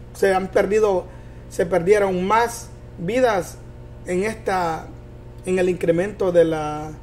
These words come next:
del crimen organizado y de la violencia que cuando en los tiempos de guerra, ¿verdad? Que recuerden que empezó en los ochenta y, y todo eso, ¿verdad? Cuando empezó el apogeo, entonces se han, se perdieron, se perdieron más vidas.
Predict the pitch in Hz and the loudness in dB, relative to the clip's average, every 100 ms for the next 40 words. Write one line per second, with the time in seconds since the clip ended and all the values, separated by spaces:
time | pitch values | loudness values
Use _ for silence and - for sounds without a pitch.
0 | - - - - - 180 170 190 208 208 | -16 -16 -16 -16 -6 0 0 2 0 2
1 | 190 170 170 160 - 185 208 202 196 175 | 0 2 2 0 2 2 2 0 0 4
2 | 170 160 160 160 196 226 - 220 208 - | 4 4 4 4 2 0 0 0 -2 -12
3 | - - - 226 233 - 214 196 190 202 | -16 -16 2 4 4 4 2 2 0 0
4 | - 180 160 - 190 190 196 165 165 151 | 0 0 0 2 0 2 2 6 6 8
5 | 175 170 147 139 143 147 156 147 139 175 | 6 6 2 -2 -2 -4 -2 -2 2 2
6 | 170 151 156 147 147 151 143 143 - 170 | 2 2 2 2 0 -2 -2 -2 4 4
7 | 170 147 139 - 190 202 185 180 170 - | 4 -2 -4 -2 0 2 0 -2 -2 -6
8 | - - - - - 170 165 165 170 196 | -16 -16 -16 -16 -4 2 4 2 2 0
9 | 175 185 214 233 196 175 165 175 165 165 | 4 4 6 4 4 4 6 4 4 2
10 | 165 151 156 131 190 170 170 170 226 196 | 2 2 0 0 0 0 0 0 0 -2
11 | 165 202 214 196 - - - - 214 202 | 0 -2 0 -4 -4 -16 -8 0 0 0
12 | - - 190 185 170 196 208 175 143 175 | -4 0 2 2 4 4 2 -2 2 2
13 | 180 165 190 175 165 165 262 175 | 4 4 2 2 0 2 4 2